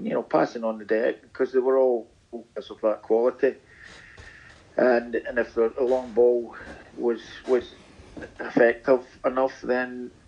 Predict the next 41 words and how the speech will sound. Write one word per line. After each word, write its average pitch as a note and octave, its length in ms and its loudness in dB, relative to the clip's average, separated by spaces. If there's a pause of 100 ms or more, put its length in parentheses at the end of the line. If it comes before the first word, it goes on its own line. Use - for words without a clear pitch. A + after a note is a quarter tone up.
(160)
you C3 120 0
know, B2 200 4
it's - 200 -4
a B2 100 4
long, B2+ 360 0
it's B2 140 0
a B2+ 40 6
long C3 280 2
pass. D3 360 0
We A2+ 80 0
didn't A2 260 -4
call A2 240 0
it A2 60 -4
a - 20 -2
long A2+ 280 -4
ball, B2+ 500 0
and, B2 300 -6 (920)
uh, A#2 340 4
you C3 220 -2
know, D3 200 -4
you D#3+ 120 -6
know, D3+ 140 0
so C3 500 -2
there C#3 80 6
was C#3+ 220 4
a, C3 80 4
a A#2+ 320 -4
lot B2 400 0
of, C3+ 140 -6 (300)
a, - 40 -20
a - 20 -18
couple - 360 0
of - 80 -6
tactical A#2+ 640 -2
tweaks. - 560 -4 (520)
We, B2 440 0
we B2 220 0
then B2 720 4
also B2 400 6
decided A#2+ 720 6
that - 260 4